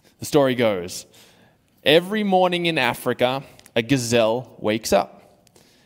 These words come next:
It must outrun the fastest lion,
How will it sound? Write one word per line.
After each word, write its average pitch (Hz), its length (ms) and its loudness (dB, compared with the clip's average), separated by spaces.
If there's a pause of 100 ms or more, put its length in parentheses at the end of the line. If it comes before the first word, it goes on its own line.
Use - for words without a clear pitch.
(140)
It 117 180 -2
must 135 420 0
outrun 135 640 2
the 127 80 0
fastest 127 680 -2
lion, 113 500 -2